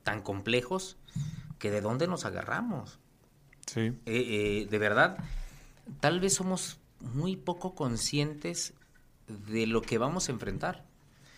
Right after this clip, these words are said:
Speaker 1: Fíjate, cuando hablamos del desafío del ca-, del cambio climático, pues es como, "Ah, pues el cambio climático, pues por allá se ve". No.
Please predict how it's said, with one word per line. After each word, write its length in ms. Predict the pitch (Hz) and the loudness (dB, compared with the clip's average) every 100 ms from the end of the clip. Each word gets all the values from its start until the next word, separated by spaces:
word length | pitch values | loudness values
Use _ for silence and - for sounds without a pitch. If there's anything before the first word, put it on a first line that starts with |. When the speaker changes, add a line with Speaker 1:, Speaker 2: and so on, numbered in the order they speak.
| - - - | -20 -20 -6
Speaker 1:
Fíjate, 340 | - 139 139 85 - - - - | 4 4 4 -6 -10 -20 -20 0
cuando 220 | 117 113 | 4 6
hablamos 300 | 117 151 190 | 8 6 6
del 180 | 180 131 | 4 4
desafío 420 | 113 107 117 135 | 4 4 4 2
del 200 | 143 143 | 4 2
ca-, 240 | - 135 - | 2 2 2
del 220 | 107 104 | 2 0
cambio 300 | 120 127 151 | 2 2 0
climático, 760 | 147 113 117 123 143 - 160 - - | 0 2 2 0 -2 -4 -6 -6 -8
pues 160 | 151 185 | -4 -2
es 100 | 190 | -2
como, 420 | 233 220 190 170 | 0 0 0 -2
"Ah, 80 | 247 - | -6 -10
pues 120 | - | -10
el 100 | 196 | -10
cambio 240 | 202 233 | -6 -6
climático, 800 | - 180 170 - - 202 190 170 | -4 -4 -4 -6 -8 -8 -8 -10
pues 220 | - - | -14 -16
por 200 | - 123 | -6 -4
allá 460 | 127 131 123 170 170 | -2 -4 -4 -2 -2
se 260 | - 147 135 | -2 -2 -2
ve". 640 | 139 151 165 165 165 165 151 147 143 - - - - - - | -2 -2 -4 -6 -6 -8 -10 -12 -14 -20 -20 -20 -6 -2 0
No. 440 | - 110 190 185 | 0 -2 0 -2